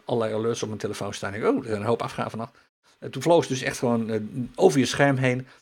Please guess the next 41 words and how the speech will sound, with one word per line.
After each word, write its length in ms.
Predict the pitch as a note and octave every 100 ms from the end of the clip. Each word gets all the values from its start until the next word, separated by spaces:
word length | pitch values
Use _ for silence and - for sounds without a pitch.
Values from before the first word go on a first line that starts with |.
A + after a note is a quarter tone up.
| _ _
Kijk 280 | G3 G3+ G3+
dan 160 | D#3
uit 300 | C#3 C3+ C3
met 140 | A#2+ G#2
traden. 460 | - G#2 G2 F#2 _ _ _
Als 360 | E3 G#3+ G#3
je 140 | D3 A#2
wat 240 | A#2+ - - A#2+ A2 A2+
minder 320 | C3 A#3+ B3+
ervaring 420 | D3+ C#3 C3+ A#2+
hebt, 220 | A2 - G#2
doe 100 | C#3
dan 200 | F#2+ F#2+
niets. 400 | - - - _ _ _ _ _ _
Als 180 | C#3 C3
je 60 |
wat 160 | A2 G2
meer 480 | G#2+ C#3+ G3 G3 E3+
S 100 | -
P 140 | D#3
H, 260 | C#3+ D3+ C#3+
dus 120 | A#2+
zeg 120 | B2
maar 100 | A#2
position 400 | - A#2 C#3+ C3+
trading 360 | C3 B2 B2 A2+
ervaring 400 | - A2+ A2 G#2
hebt, 220 | G2 - _ _ _
dan 180 | A#2 A2
zou 220 | C#3 A3
je 80 | G#3
kunnen 220 | F#3+ E3+
overwegen 560 | C#3+ C#3+ C3 C3 C3 -
om 140 | B2
te 140 | B2+
kopen, 480 | - E3+ D#3+ C3+ B2
niet 220 | D#3+ G3 -
op 160 | D#3+
het 100 | C#3
normale 360 | B2 A#2+ F3 G3+
paniekpunt, 680 | G3 F#3 G3 - C4+ -